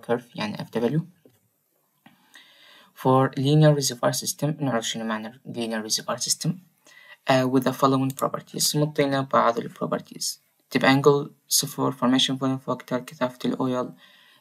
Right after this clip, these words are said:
اللزوجة مالت الأويل، الابسوليوت permeability يعني كي، ف-، ال بي دبليو يعني formation water factor. آه، عندك الكثافة مال الوتر، عندك cross section area اللي هي اي،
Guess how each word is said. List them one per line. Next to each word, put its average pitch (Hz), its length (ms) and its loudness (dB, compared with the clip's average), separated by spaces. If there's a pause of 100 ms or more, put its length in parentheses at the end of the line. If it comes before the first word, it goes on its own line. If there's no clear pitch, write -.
اللزوجة 127 420 2
مالت 127 300 -4
الأويل، 127 340 0
الابسوليوت 127 760 -2
permeability 123 500 -4
يعني 117 300 -6
كي، 139 260 -4 (560)
ف-، - 160 -8
ال 123 500 0
بي 135 380 0
دبليو 143 680 2
يعني 120 320 -2
formation 123 440 -4
water 123 300 -4 (500)
factor. - 280 0 (2250)
آه، 131 420 0 (240)
عندك 135 480 0
الكثافة 127 760 0
مال 127 160 2
الوتر، 131 420 0 (300)
عندك 131 280 -2
cross 131 240 2
section - 240 -2
area 110 280 -8 (440)
اللي 143 180 -2
هي - 140 0
اي، - 100 -2